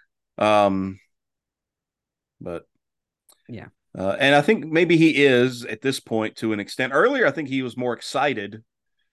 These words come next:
Speaker 1: uh,
Speaker 2: So,
Speaker 1: at the
Speaker 2: let's
Speaker 1: thought of
Speaker 2: talk
Speaker 1: an
Speaker 2: about that
Speaker 1: adventure,
Speaker 2: for a
Speaker 1: but
Speaker 2: second.
Speaker 1: now he's, I think he is right to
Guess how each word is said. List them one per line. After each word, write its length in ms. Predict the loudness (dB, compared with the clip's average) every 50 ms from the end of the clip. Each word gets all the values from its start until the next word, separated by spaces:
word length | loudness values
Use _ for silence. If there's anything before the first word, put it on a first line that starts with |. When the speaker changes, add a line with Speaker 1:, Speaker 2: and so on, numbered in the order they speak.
| _ _ _ _ _ _ _ _ _
Speaker 1:
uh, 360 | -6 -4 -2 0 0 0 2
Speaker 2:
So, 380 | 2 2 2 0 0 -2 -4 -6 -8
Speaker 1:
at 140 | -8 -8 -6
the 60 | -2
Speaker 2:
let's 80 | 0 2
Speaker 1:
thought 140 | 2 4 4
of 40 |
Speaker 2:
talk 60 | 2 2
Speaker 1:
an 60 | 2
Speaker 2:
about 160 | 2 0 0
that 60 | 0 0
Speaker 1:
adventure, 220 | -2 -2 -4 -4
Speaker 2:
for 80 | -4 -4
a 40 | -2
Speaker 1:
but 80 | 0
Speaker 2:
second. 140 | -2 -2 0 0
Speaker 1:
now 300 | 0 2 2 2 2 0
he's, 520 | -2 -4 -4 -6 -6 -8 -10 -14 -16 -16 -14 -12
I 100 | -12 -10
think 200 | -10 -10 -10 -8
he 220 | -6 -6 -4 -2 -2
is 180 | -4 -4 -6
right 340 | -6 -4 -4 -4 -4 -6 -10 -12
to 300 | -12 -10 -10 -10 -12